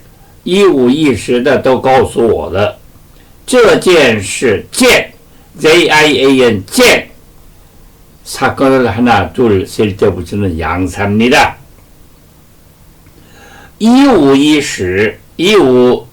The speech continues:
一五一十, 낱낱이, 어, 처음부터 끝까지 일일이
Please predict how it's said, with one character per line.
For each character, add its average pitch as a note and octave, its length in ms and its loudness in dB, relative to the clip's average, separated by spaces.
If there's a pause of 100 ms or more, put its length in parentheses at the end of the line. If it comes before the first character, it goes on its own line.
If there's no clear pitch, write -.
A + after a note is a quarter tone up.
(400)
一五一十, B2 1500 0 (520)
낱낱이, F3+ 880 0 (1700)
어, A#2 460 2
처음부터 C3+ 720 0
끝까지 G2+ 1000 -4 (1500)
일일이 G3 760 2